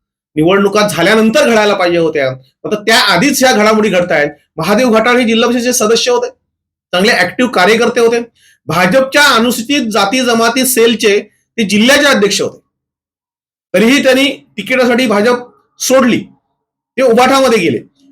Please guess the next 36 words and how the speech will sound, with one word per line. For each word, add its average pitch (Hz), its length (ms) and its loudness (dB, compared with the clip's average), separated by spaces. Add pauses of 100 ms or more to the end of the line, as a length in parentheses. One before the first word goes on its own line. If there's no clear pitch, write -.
आत्ताची 269 440 -2
परिस्थिती 277 320 -2
अशी 208 280 0
आहे 113 80 -2
की - 840 -4 (240)
त्यांना 233 300 0
तिकीट 269 220 -2
मिळते 247 280 2
की 269 60 2
नाही 269 120 2
काही 262 100 0
गॅरंटी 226 320 0
नाहीये. 202 260 0
दोन 170 220 -2
हजार 226 140 0
चौदा 208 380 0
मध्ये 226 160 0
त्यांना 226 180 0
निवडणुकीचा 220 520 0
अनुभव 185 240 -2
आहे, - 140 -4 (560)
ते 233 320 0
त्यावेळेस 220 280 2
एनसीपी 190 460 0
मधून 226 260 2
लढले 214 280 2
होते, 214 220 0
राष्ट्रवादीमधून 202 640 -2
तेवीस 214 540 -2
हजार 214 160 2
चारशे 185 360 0
तेरा 208 560 0
मतं 226 200 -2
त्यांना 208 180 0
मिळाली 196 260 0
होती. 185 360 -4